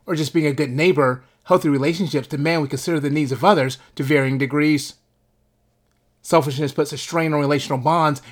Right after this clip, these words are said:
and this eventually erodes the basic trust needed for our communities to thrive. We create a dog-eat-dog world when we can't trust each other enough to look out for anything more than our own self-interest. Receive all the love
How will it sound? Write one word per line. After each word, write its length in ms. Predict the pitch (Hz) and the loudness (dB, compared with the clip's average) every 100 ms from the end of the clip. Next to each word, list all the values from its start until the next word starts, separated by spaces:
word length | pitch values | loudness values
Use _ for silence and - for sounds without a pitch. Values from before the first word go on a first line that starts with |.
| - | -2
and 100 | 156 | 0
this 140 | 147 | 0
eventually 420 | 135 170 165 143 | -2 -2 -2 -2
erodes 300 | 127 170 160 | 0 0 0
the 80 | 131 | 0
basic 300 | 156 139 131 | -2 -4 -8
trust 340 | - 185 139 | -4 -4 -2
needed 260 | 156 196 147 | 0 0 0
for 120 | - | -2
our 80 | 139 | -4
communities 500 | 135 175 165 143 131 | 0 0 2 0 -4
to 80 | 131 | -4
thrive. 540 | 139 147 160 147 - _ _ _ _ _ _ _ _ _ _ _ _ _ _ | 0 2 2 0 -4 _ _ _ _ _ _ _ _ _ _ _ _ _ _
We 80 | 170 | -6
create 320 | 151 147 139 | 0 2 2
a 40 | |
dog-eat-dog 720 | 123 151 147 143 135 151 143 | 2 4 4 2 2 2 2
world 360 | 131 160 151 190 - | 2 4 4 2 -4
when 60 | 160 | -2
we 40 | 147 | -2
can't 260 | 170 160 | 0 -4
trust 220 | - 156 | -2 -2
each 140 | 156 147 | -2 -4
other 180 | 147 135 | -2 0
enough 500 | 139 175 143 - - | 2 2 2 -4 -4
to 80 | 147 | 0
look 200 | 151 170 | 0 2
out 220 | 170 151 | 0 0
for 100 | - | -4
anything 340 | 185 156 135 | -2 0 2
more 200 | 143 185 | 4 2
than 140 | 139 135 | 2 -2
our 100 | 139 | 0
own 200 | 190 165 | 0 -2
self-interest. 720 | 131 139 127 151 139 135 - - _ _ _ _ _ _ _ _ _ _ _ _ _ _ _ | -2 -2 0 -2 0 -6 -8 -16 _ _ _ _ _ _ _ _ _ _ _ _ _ _ _
Receive 280 | 135 156 135 | -4 -2 0
all 80 | 143 | 0
the 80 | 131 | 0
love 420 | 139 139 131 | 0 2 0